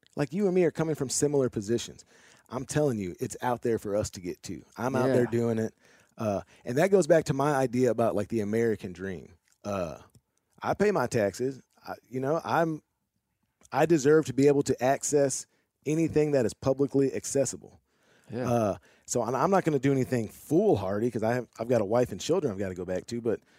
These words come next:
Speaker 1: I'm not gonna tell someone, I'm not gonna allow someone to tell me that I can't go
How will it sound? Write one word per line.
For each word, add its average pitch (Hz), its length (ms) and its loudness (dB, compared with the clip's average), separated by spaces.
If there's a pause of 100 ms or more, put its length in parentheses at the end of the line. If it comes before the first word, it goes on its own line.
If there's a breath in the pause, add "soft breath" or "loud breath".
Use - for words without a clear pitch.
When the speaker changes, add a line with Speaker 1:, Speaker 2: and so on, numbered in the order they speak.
(480 soft breath)
Speaker 1:
I'm 196 100 -2
not 196 140 2
gonna 143 160 0
tell 147 240 2
someone, 131 460 -2 (180)
I'm 151 80 -2
not 180 120 0
gonna 147 140 2
allow 123 200 2
someone 120 240 -6
to 95 80 -6
tell 123 200 -4
me 117 100 -2
that 101 160 -6 (760)
I 117 140 -2
can't 123 260 -6
go 110 420 -2